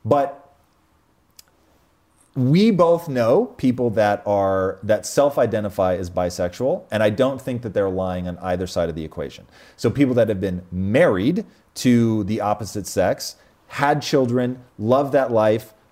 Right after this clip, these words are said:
then the marriage dissolves for reasons that have nothing to do with their sexual attraction, and then their next relationship is, is with a partner of the same sex. And knowing them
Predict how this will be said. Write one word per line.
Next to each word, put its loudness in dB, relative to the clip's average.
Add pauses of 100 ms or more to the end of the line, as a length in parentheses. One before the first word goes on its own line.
then 0
the 4
marriage 2
dissolves 0
for -2
reasons 2
that 0
have -8
nothing -2
to -6
do -4
with -6
their -2
sexual -6
attraction, -8
and -4
then -2
their -4
next -2
relationship -4 (340)
is, 0 (920)
is 2
with 2
a 2
partner 0
of -4
the -2
same -2
sex. -10 (340)
And -2 (340)
knowing 2
them 0